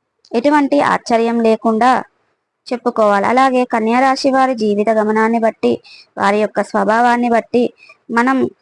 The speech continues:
అనేది ఒక పెద్ద సమస్యకు మాత్రం ఈ రోజు పరిష్కారం అయితే లభిస్తుంది. ఇక ఉద్యోగస్తులకు మంచి రోజని చెప్పుకోవాలి. అయినప్పటికీ కొన్ని సమస్యలకు మీరు ఎదురు కాబోతున్నాయి. పై అధికారుల వల్ల మీరు ప్రశంసలు అయితే పొందుకోబోతున్నారు.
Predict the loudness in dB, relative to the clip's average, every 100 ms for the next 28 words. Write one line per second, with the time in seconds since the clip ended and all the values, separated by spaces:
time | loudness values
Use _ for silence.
0 | _ -6 -2 0 2 2 0 -4 _ -8
1 | -4 -2 -2 2 2 2 0 -2 -4 0
2 | 0 0 -2 -2 0 2 2 0 -2 -2
3 | -2 -4 -4 0 -2 0 -2 0 -4 -6
4 | -6 -4 -4 -6 _ -20 -20 _ _ _
5 | -6 -2 -2 -2 -8 -6 -2 2 2 2
6 | 0 -2 0 0 -2 -2 0 0 0 0
7 | -2 -4 -4 -4 -2 0 0 0 0 -2
8 | -2 -2 -2 -2 0 0 0 -2 -4 -2
9 | -4 -2 0 2 2 -2 -6 _ _ -12
10 | -4 -2 0 -2 0 -2 -2 -2 -2 -4
11 | -12 -12 -2 2 2 0 0 0 0 0
12 | 0 0 0 0 -2 -2 -2 -2 0 0
13 | 0 -2 -2 -2 -2 -2 -2 -4 -2 -2
14 | -2